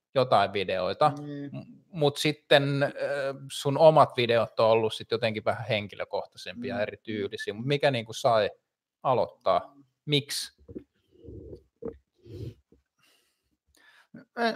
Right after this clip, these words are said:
Speaker 2: mä nyt en osaa itse sanoa. Siis periaatteessa siinä on, siis tässä, tämähän on ihan tämmönen niinku narkisosasto, että tykkää katsoa itseään ja tykkää olla esillä ja tuoda esille asioita.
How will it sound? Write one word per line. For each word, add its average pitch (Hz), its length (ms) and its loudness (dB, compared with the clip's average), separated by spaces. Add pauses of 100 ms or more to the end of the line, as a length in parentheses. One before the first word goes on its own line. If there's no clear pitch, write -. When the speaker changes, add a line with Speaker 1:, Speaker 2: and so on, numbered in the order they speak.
Speaker 2:
mä 214 280 0 (100)
nyt 233 220 -6
en 151 100 0
osaa 170 240 -2
itse 170 200 -6
sanoa. 147 340 -2
Siis 170 220 -4
periaatteessa 233 640 2
siinä 190 240 0
on, - 240 -6 (140)
siis - 160 -20 (220)
tässä, 170 300 -2
tämähän 170 340 6
on 175 60 -2
ihan 156 440 0 (1800)
tämmönen 123 480 0
niinku 123 240 0
narkisosasto, 110 1120 2
että - 200 -12
tykkää 101 400 -6
katsoa 98 420 -4
itseään 71 520 -8
ja 69 140 -8
tykkää 95 480 -4
olla 92 260 -2
esillä 78 460 -6
ja 78 220 -6 (240)
tuoda 101 320 -2
esille 101 360 -4
asioita. 98 760 -2